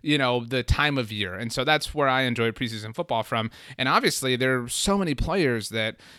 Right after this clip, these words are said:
you know, maybe wouldn't even be on N F L rosters if it weren't for the preseason. So many guys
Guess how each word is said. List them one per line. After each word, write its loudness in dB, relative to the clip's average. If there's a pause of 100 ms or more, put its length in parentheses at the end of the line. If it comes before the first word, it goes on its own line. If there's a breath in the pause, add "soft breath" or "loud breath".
you 0
know, 2
maybe 2
wouldn't 4
even 2
be 8
on 6
N 4
F 2
L 6
rosters 2
if 0
it 0
weren't -2
for -6
the -4
preseason. -6
So 2
many 0
guys 2